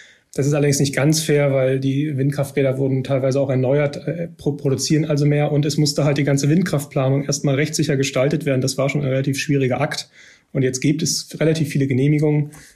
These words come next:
Windkraft ist deswegen auch wichtig. Die Grünen wollen mehr Landesfläche. C D U will das nicht unbedingt für Windkraftanlagen.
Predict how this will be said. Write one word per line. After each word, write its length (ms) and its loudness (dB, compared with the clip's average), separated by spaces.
Windkraft 480 0
ist 160 -2
deswegen 320 0
auch 220 0
wichtig. 440 0
Die 100 -6
Grünen 360 2
wollen 220 2
mehr 160 2
Landesfläche. 800 0
C 140 -2
D 100 0
U 180 0
will 80 2
das 160 0
nicht 160 2
unbedingt 580 2
für 220 -2
Windkraftanlagen. 1000 -2